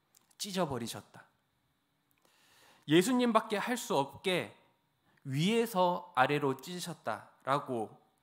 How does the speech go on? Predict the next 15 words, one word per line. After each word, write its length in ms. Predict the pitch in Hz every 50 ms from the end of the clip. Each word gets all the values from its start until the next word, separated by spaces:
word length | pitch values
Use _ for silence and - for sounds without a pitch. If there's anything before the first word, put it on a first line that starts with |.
| _
이야기를 360 | 120 123 127 127 117 120 120
하고 180 | 131 139 120 117
있습니다. 520 | 110 - - - 110 101 104 - 107 113 - _ _ _ - -
예수님께서도 880 | 127 135 151 147 208 190 175 165 160 160 160 147 151 131 123 110 -
찢어버리신 760 | - 185 185 196 180 165 156 131 123 117 - - - 120 113
것입니다. 540 | 110 113 110 - 117 110 107 107 107 110 - _ _ _ _ _ _ _ _ _ _ _ _ _ _ _ _ _ _ _ _ _ _ _ _ _ _ _ _ _ _ _ _ _ _ _ _ _ _ _ _ _ _ _ _ _ _ _ _ _ _ _ _ _ _ _
이 200 | - 214 214 185
예수님을 440 | 180 208 190 277 247 247 233 220 208
믿고 260 | 202 196 196 208 185
나아가는 640 | 170 143 135 151 170 185 190 185 175 156 127 117 113 - -
우리가 300 | 147 147 190 170 185 170
되었으면 480 | 160 143 135 147 147 - 165 151 143
합니다. 480 | 156 165 160 143 120 117 113 113 - - - _ _ _ _ _ _ _ _ _ _ _ _ _ _ _ _ _ _ _ _ _ _ _ _ _ _ _ _ _ -
오늘 240 | 160 180 214 208 190
본문에 560 | 190 165 175 180 185 190 190 156 117 -